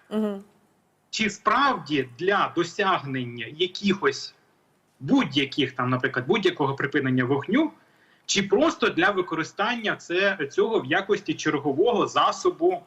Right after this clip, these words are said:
Speaker 2: м, ведення війни проти України? Ну, наприклад, а, щоб, наприклад, Україна, а,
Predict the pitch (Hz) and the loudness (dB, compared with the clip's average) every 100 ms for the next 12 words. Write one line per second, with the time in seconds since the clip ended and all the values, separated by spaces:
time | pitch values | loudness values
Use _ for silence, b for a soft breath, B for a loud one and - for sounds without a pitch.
0 | 135 135 123 143 196 196 160 135 135 135 | -10 -6 -2 0 0 -2 -2 -2 0 -2
1 | 165 - 143 135 131 143 147 165 113 - | -6 -4 -2 0 0 0 2 2 0 -10
2 | _ _ _ _ _ _ - 226 196 190 | _ _ _ _ _ _ -2 2 2 2
3 | 180 120 - - b b b - 139 135 | 0 -2 -6 -14 b b b -4 0 2
4 | 139 - _ - - 190 180 170 156 160 | 0 -8 _ -4 -2 0 2 4 2 0
5 | 202 175 165 - 160 165 247 208 147 131 | 0 0 -2 -2 -2 0 0 2 2 2
6 | - 131 131 131 131 | -2 -2 2 4 2